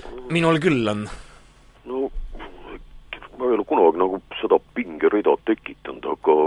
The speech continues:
Speaker 2: aga eks ühest või teisest mässust tuleb muigega rääkida, kas või mäss, mille mälestuskivi paistaks, kui mõisamaja vahepeal ei oleks, ehk Kolga mäss, mis oli tegelikult lihtsalt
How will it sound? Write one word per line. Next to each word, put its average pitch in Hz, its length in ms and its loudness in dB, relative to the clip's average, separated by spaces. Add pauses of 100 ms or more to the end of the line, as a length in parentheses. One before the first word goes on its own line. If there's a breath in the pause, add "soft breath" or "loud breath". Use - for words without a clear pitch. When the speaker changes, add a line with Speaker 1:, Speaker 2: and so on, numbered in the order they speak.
(220)
Speaker 2:
aga 85 240 2
eks - 160 -10
ühest 90 240 -2
või 82 140 -14
teisest - 260 -10
mässust - 360 -6
tuleb 78 300 -2
muigega 71 460 -6
rääkida, 64 400 0
kas 73 240 -4
või 78 140 -2 (400 loud breath)
mäss, - 300 -2
mille 73 280 -2
mälestuskivi 73 800 -4 (600 loud breath)
paistaks, - 460 -2
kui 76 240 -6 (160)
mõisamaja 73 560 -2 (520)
vahepeal 69 500 2
ei 76 180 0
oleks, - 320 -4 (300 loud breath)
ehk - 360 0
Kolga 76 380 2
mäss, - 320 -4 (580 loud breath)
mis - 200 -10
oli 71 160 -2
tegelikult - 540 -4
lihtsalt - 320 -6